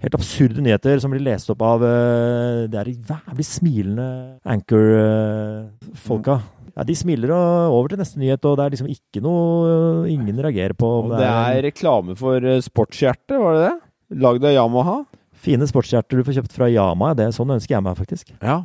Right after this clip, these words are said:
Speaker 2: fordi da tror jeg du løper tjue minutter fortere på halvmaraton.
Speaker 1: <laughs> Det kan du si. Og det er, eh, romraketter som eksploderer, og det er store skogbranner. Det er liksom, det er ikke sånn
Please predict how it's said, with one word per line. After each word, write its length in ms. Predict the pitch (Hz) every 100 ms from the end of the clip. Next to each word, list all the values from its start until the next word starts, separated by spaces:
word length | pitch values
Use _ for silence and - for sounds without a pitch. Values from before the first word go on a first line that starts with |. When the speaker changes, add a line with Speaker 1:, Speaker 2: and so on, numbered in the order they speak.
| -
Speaker 2:
fordi 220 | 143 143
da 300 | 117 123 190
tror 180 | 247 190
jeg 120 | 117
du 100 | 120
løper 500 | 110 85 - 113 113
tjue 200 | 110 107
minutter 260 | 95 92 104
fortere 300 | 110 - 87
på 100 | 92
halvmaraton. 560 | 87 76 67 73 117 202 - _ _ -
Speaker 1:
<laughs> 80 | - - - - _ _ _
Det 100 | -
kan 120 | - 117
du 80 |
si. 160 | 120 131 135 _ _
Og 160 | - 120
det 80 | 135
er, 240 | 113 120
eh, 1300 | 131 131 131 131 131 131 131 131 123 - - 165 113
romraketter 1000 | 127 151 98 92 95 107 - _ - 113
som 200 | 123 120 120
eksploderer, 640 | 110 - 117 98 98 123
og 140 | 120 113
det 80 | 117
er 160 | 127
store 400 | - 143 117 98
skogbranner. 480 | - 139 113 95 147
Det 60 | 101
er 100 | -
liksom, 160 | 247 160
det 60 | 110
er 60 |
ikke 160 | - 226
sånn 160 | 254